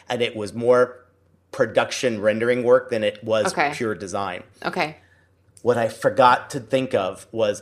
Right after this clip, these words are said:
Speaker 1: I didn't think about if it's such a rush job, will my pay be just as rushed? You know what I mean? Like, we forget that idea that,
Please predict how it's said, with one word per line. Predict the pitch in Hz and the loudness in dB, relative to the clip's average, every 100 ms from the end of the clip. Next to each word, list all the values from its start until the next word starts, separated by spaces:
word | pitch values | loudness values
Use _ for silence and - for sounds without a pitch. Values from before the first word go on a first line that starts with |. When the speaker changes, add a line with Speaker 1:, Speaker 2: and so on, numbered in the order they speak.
| - | -4
Speaker 1:
I | 113 | -4
didn't | 107 120 120 113 110 - - | -4 -4 -4 -4 -8 -12 -8
think | 117 107 | -6 -4
about | 98 98 98 - _ _ _ _ _ _ _ _ _ _ _ | -2 0 -2 -4 _ _ _ _ _ _ _ _ _ _ _
if | 143 127 | -8 -4
it's | 123 - | -4 -6
such | - - 143 - | -6 0 0 2
a | 131 | 0
rush | 110 123 117 - | 4 2 2 -4
job, | 104 123 120 98 | 0 2 4 2
will | 107 107 | 0 -2
my | 107 104 | -2 -4
pay | - 123 135 143 | -4 2 4 4
be | 113 | -2
just | 98 104 - | -4 -6 -6
as | 95 95 | -10 -8
rushed? | 87 - - - - _ _ _ _ - | -10 -10 -14 -18 -20 _ _ _ _ -6
You | 120 | 2
know | 123 | 8
what | 127 117 | 8 8
I | |
mean? | 117 127 | 2 0
Like, | 117 110 - - - | 0 0 -6 -16 -6
we | 120 | -4
forget | - 120 - 131 - | 0 0 4 2 4
that | 143 - | 0 0
idea | 117 110 - 135 117 | -2 -4 -2 2 2
that, | 104 104 | 2 -4